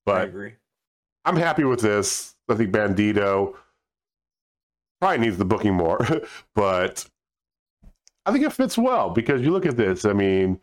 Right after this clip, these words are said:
Speaker 1: you've got, you've got a lot of flippy spinny shit going on in this match. Even with,
Speaker 2: Oh.
Speaker 1: you know, Bobby Fish is not so much the flippy spinny guy. Jay Lethal, maybe not as much as he used to be, but they can do it.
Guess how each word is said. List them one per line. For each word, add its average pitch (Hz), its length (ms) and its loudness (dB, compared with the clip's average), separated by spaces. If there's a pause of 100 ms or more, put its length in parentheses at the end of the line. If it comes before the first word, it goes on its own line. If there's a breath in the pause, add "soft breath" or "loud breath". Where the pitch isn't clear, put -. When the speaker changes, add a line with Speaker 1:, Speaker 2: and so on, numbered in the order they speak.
(1400)
Speaker 1:
you've 170 160 -2
got, 180 440 -2
you've 190 120 0
got 143 180 2
a 101 40 2
lot 98 280 2
of 90 100 -4
flippy 90 240 0
spinny 85 260 0
shit 80 180 -2
going 78 200 2
on 73 80 0
in 73 80 -2
this 71 180 -6
match. - 440 -8 (400)
Even 117 340 2
with, 104 140 0
Speaker 2:
Oh. 104 160 0
Speaker 1:
you 104 80 4
know, 87 300 -2
Bobby 107 360 0
Fish 95 260 -2
is 90 60 -2
not 95 180 2
so - 120 -2
much 92 180 0
the 85 100 -2
flippy 82 280 -2
spinny 85 320 0
guy. 80 340 2
Jay 98 220 0
Lethal, 95 480 0
maybe 95 340 0
not 90 320 0
as 87 240 0
much 90 140 0
as - 60 -12
he 76 100 -6
used 87 340 -2
to 85 60 -2
be, 90 340 0 (320 loud breath)
but 78 100 -6
they 76 80 0
can 87 360 0
do 87 180 0
it. 87 340 -4